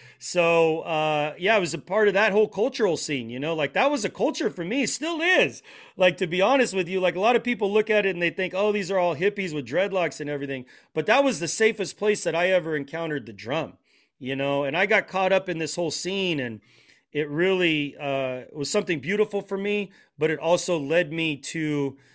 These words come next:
you know, federal prison. Uh, and while I was in federal prison,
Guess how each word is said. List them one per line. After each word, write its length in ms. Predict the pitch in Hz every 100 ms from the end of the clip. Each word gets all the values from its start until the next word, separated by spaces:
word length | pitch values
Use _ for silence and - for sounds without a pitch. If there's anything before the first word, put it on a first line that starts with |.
| _ -
you 160 | 143
know, 220 | 151 143
federal 360 | 135 170 160 151
prison. 440 | - 180 139 113 - _ - _ _
Uh, 460 | 147 147 139 139 135
and 240 | 156 151
while 240 | 151 190 196
I 80 | 185
was 200 | 175 147
in 140 | 170
federal 380 | - 185 170 151
prison, 720 | - 202 170 165 147 139